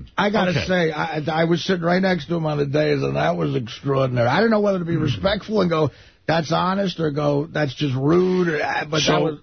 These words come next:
Speaker 1: it was, it was a fucking right cross to the face, and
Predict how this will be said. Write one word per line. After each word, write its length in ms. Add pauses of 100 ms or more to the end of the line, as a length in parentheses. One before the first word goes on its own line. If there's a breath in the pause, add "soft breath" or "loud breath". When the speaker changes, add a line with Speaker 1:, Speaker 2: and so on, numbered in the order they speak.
Speaker 1:
it 40
was, 240
it 60
was 140
a 120 (120)
fucking 400 (280)
right 320
cross 400
to 80
the 120
face, 480
and 160